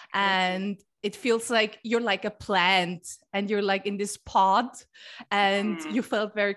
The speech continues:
Speaker 2: comfortable there. But at, at some point you're like, "Okay, the soil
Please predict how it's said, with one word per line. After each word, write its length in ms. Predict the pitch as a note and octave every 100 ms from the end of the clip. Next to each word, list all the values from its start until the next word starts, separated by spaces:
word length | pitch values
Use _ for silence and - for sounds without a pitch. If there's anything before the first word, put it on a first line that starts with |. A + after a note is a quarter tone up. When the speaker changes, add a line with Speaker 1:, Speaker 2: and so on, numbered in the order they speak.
| -
Speaker 2:
comfortable 420 | G#3+ A3+ A3 G#3 G3+
there. 140 | F#3+ G3+
But 100 | G3+
at, 140 | G3+ G3+ G3+ _
at 180 | G3+ G3 -
some 160 | A#3 B3+ C4
point 220 | G#3+ G#3+ G#3+
you're 160 | G3+ G3
like, 120 | - D#4
"Okay, 680 | D4+ - A#3+ A#3 A#3 A#3+ A#3 - - _ -
the 100 | A3
soil 600 | - A3+ G3 G3 G3+